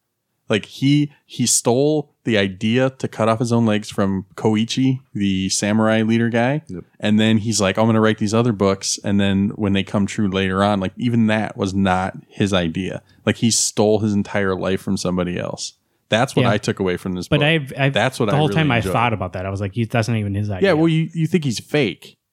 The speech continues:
Speaker 1: I, but, like, not that he's, oh, like, stolen. Like, at least he, he seems like he's got original ideas.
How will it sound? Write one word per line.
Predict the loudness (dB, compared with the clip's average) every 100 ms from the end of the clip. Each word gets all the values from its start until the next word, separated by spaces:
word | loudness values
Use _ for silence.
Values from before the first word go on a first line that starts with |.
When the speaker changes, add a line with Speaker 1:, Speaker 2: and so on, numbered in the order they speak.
| _
Speaker 1:
I, | -10 -10 -6
but, | 0 0 -2 -12 -14 _
like, | -4 -2 2
not | 2 2
that | -2
he's, | 0 -2 -2 -4 -2
oh, | 0
like, | 0 -2
stolen. | -4 0 2 2 2 2 0 0
Like, | 0
at | 2
least | 0 -2
he, | -6 -8 -12 -14
he | -6
seems | -2 0 2 2
like | 2
he's | 2 2
got | 0 -2 -8
original | -2 0 0 2 2 0
ideas. | -2 -4 -10 -12 -14